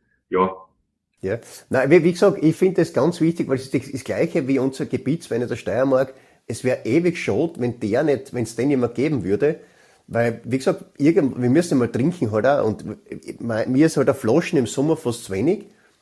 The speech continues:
Speaker 2: Vor allem, wenn's so, wenn's so heiß draußen ist. Und wenn's da halt, ähm, an, an Smaragd, ähm, wenn's einen Smaragd trinkst zum Mittag, dann kannst du halt leider schlafen gehen. Ihr habt euch ja jetzt eher auf Ortswein und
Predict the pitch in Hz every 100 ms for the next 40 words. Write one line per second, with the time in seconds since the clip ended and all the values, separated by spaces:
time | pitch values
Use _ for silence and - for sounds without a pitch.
0 | _ - 104 147 131 117 - 117 104 113
1 | - 104 101 139 135 131 131 139 165 -
2 | _ _ _ _ - 117 98 135 - 131
3 | 127 131 120 113 113 104 - _ - 110
4 | 113 117 113 131 95 117 - - - _
5 | _ _ _ _ - 113 110 113 117 117
6 | - - - - 135 131 143 131 117 143
7 | - 151 165 - 156 175 180 165 165 139
8 | 135 127 143 151 131 113 127 131 101 135
9 | - 147 143 185 - - _ _ - 143
10 | 214 247 165 165 185 175 165 131 175 -
11 | - 135 143 190 202 - _ _ _ 120
12 | 131 - - 110 202 - - 151 143 185
13 | - 156 151